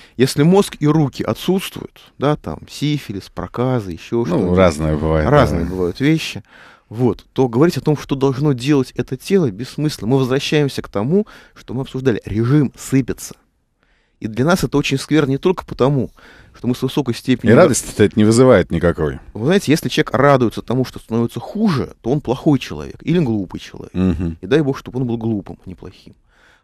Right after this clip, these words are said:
Speaker 1: Но в чем проблема? Во-первых, эти обломки нас заденут. Дай бог под ними вообще не погибнуть. Потому что они нас заденут, это девяносто девять и шесть десятых процента.
Speaker 2: Согласен.
Speaker 1: Да, ваша частота. А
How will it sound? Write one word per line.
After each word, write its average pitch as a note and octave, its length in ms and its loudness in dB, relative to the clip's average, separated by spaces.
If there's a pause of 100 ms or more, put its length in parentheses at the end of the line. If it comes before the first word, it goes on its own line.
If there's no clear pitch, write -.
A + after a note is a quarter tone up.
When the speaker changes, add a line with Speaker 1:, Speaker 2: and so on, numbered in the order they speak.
Speaker 1:
Но A#2 260 0 (400)
в - 60 -20
чем D#3+ 160 -2
проблема? B2 400 -4 (580)
Во-первых, F3 360 -2
эти A#2 120 0
обломки B2 380 -2
нас A2 180 -2
заденут. G#2+ 600 -6
Дай C3+ 140 4
бог C3 200 0
под A2 220 -6
ними B2+ 160 0
вообще C3+ 320 0
не G3 80 2
погибнуть. E2+ 420 -10 (560)
Потому - 180 -20
что - 140 -4
они D3 80 4
нас B2+ 220 2
заденут, C3+ 420 4
это G#2 140 -8
девяносто A#2 500 0
девять D#3 340 2
и F#2 40 -10
шесть B2+ 260 0
десятых - 380 -4
процента. D#2+ 500 -12 (1120)
Speaker 2:
Согласен. - 420 -8 (500)
Speaker 1:
Да, - 240 -20
ваша C#3+ 260 -2
частота. - 440 -10 (1040)
А G#2+ 320 -2